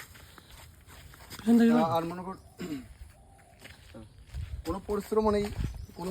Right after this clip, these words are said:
Speaker 2: পরিশ্রম নেই জাল বানাইতে। শুধু যে, যে বানাইতে যা পরিশ্রম হয়, প্রথমেই যে যখন বানাবেন একটু সময় লাগে বেশি, তখনই একটু পরিশ্রম হয়, তাছাড়া আদারওয়াইজ অত পরিশ্রম হয় না।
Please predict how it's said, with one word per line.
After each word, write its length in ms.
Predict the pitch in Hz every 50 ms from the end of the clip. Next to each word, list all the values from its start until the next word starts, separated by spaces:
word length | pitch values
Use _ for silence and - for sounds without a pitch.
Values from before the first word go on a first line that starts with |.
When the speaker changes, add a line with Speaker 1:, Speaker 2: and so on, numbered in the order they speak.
| 180 -
Speaker 2:
পরিশ্রম 360 | 202 202 196 - - 196 202 196 190
নেই 100 | 185 185 175 156
জাল 120 | 165 165 156
বানাইতে। 320 | 165 165 170 165 - - 170 160 - - - - - - - - - - - -
শুধু 200 | - 320 - 180 175 - 143
যে, 100 | 156 151 147 147 147 151 147 139 135
যে 80 | 135 156 156 143 151
বানাইতে 300 | 170 175 190 190 190 220 214 180
যা 60 | 202 196 190 -
পরিশ্রম 340 | 196 180 - - 170 165 160
হয়, 100 | 165 165 - -
প্রথমেই 320 | 170 160 175 180 190 180 165
যে 60 | 180 185 175 156 143 156
যখন 180 | 151 156 170 165 156
বানাবেন 260 | 147 151 156 160 175 - - - - - - - - - - 160
একটু 140 | - - 180 -
সময় 200 | - 156 170 170 170
লাগে 140 | 170 175 165 151
বেশি, 160 | 151 - 170 170 - - - - - - - - - - - - - - - - - - -
তখনই 240 | 165 156 170 185 196 185
একটু 100 | - 196 165 185
পরিশ্রম 260 | 180 160 - 175 170 175
হয়, 100 | 180 175
তাছাড়া 240 | 175 165 175 175 175 165
আদারওয়াইজ 280 | 156 165 165 170 170 165 160
অত 80 | 139 175 160 -
পরিশ্রম 300 | 156 143 - - 139 131 120
হয় 120 | 117 110
না। 40 | 107